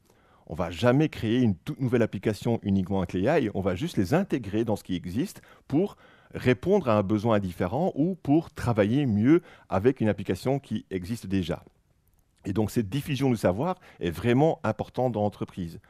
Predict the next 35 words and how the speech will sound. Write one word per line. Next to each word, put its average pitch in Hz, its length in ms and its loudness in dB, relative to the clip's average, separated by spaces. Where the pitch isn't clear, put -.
Chez 107 160 0
nous, 135 140 4
par 123 120 0
exemple, 120 380 0
on 101 80 0
a 101 200 2
un 92 100 2
coach - 440 2
qui - 160 -2
essaye 127 320 2
de, 95 240 0
d'expliquer, 110 600 -2
de 113 100 -2
stimuler 131 420 0
la 147 120 2
réflexion 160 520 -2
et 104 100 0
d'accompagner 135 540 2
les 104 180 2
équipes - 360 -4
afin 135 340 0
que, 127 280 0
qu'elles 95 220 0
intègrent 123 580 2
ces - 180 -4
concepts 104 560 -2
dans 107 220 -2
leurs 110 220 -4
applications. - 500 -6
Alors, 107 220 4
dans 117 200 0
tout 220 300 -2
processus 143 680 -4
de 110 100 2
création, 135 640 -4